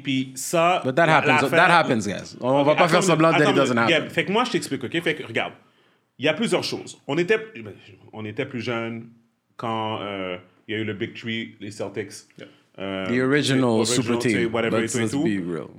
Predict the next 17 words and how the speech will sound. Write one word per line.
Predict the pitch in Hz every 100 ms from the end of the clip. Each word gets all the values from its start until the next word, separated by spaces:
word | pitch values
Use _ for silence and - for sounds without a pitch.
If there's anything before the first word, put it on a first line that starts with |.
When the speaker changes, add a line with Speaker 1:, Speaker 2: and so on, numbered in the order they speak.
| -
Speaker 1:
Et | 147 147
la | 135 135
seule | 127 208 202
chose | - 202 214
que | -
tu | 147 -
voyais | 131 127 135
vraiment | 131 127 127 123
là, | 123
ok, | 147 131 135 -
c'est, | - 120
je | 113
vais |
te | 101
dire | 127
un | 123
exemple, | 113 110 131 147